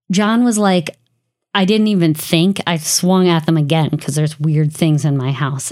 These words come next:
And the second time he swung, they phased out. Like, they just disappeared. This was not the only time this happened, and Joyce did see this too. Joyce, the skeptic, she also experienced this.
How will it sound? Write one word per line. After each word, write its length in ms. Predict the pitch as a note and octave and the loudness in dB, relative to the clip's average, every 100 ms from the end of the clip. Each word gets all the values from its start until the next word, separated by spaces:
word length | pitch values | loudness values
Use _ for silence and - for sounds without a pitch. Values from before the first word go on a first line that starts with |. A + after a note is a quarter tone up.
| - | -4
And 240 | D#3+ D#3 | -2 0
the 100 | D#3 | -2
second 420 | D3+ - F3+ - F3 | -2 0 0 0 -2
time 320 | F3+ F3+ F3 | 0 0 0
he 180 | D#3+ D#3 | 0 -4
swung, 600 | - - A3+ F#3+ D#3+ D3+ - | -4 -2 0 2 2 0 -2
they 120 | D3 | -6
phased 640 | - - B2+ C#3+ C3 - | -8 -6 -2 -2 -4 -6
out. 320 | A#2 A#2 C3+ - _ _ _ _ _ | -6 -6 -8 -12 _ _ _ _ _
Like, 160 | E3+ D#3+ | -4 0
they 100 | E3 | 0
just 300 | D#3+ D3+ - | 0 -4 -4
disappeared. 800 | F3 D#3 D#3 D#3+ D#3+ D3 A2+ - _ _ _ _ _ _ _ - - | -4 -2 -6 -6 -6 -4 -6 -10 _ _ _ _ _ _ _ -20 -4
This 200 | B3 C4 | -2 0
was 160 | C#4+ G#3 | 0 2
not 320 | G#3+ B3 B3 | 2 0 0
the 100 | A#3 | 0
only 180 | A3 F#3+ | 0 0
time 220 | F#3+ F3 | 0 0
this 120 | E3 | 0
happened, 340 | D#3 D3+ D#3 D3 | -2 -2 -2 0
and 180 | E3+ D#3 | 0 0
Joyce 520 | F#3 F#3 E3 - - _ _ _ - | 0 2 0 -4 -10 _ _ _ -2
did 200 | F#3 F3 | 0 0
see 200 | - F#3 | 0 0
this 260 | D#3+ D#3+ - | 0 -2 -2
too. 380 | - - E3+ - _ _ | -4 -6 -8 -12 _ _
Joyce, 360 | - G3 F3 - | 0 0 0 -2
the 140 | F3+ | -4
skeptic, 600 | D3+ - D#3 D#3 - - | -4 -2 -4 -4 -8 -8
she 220 | - F#3 | -6 -4
also 400 | - E3+ F3 F3 | -2 0 0 -2
experienced 580 | E3 D#3+ E3+ D#3 B2+ - | -4 -4 -4 -4 -4 -8
this. 220 | - F3 | -8 -8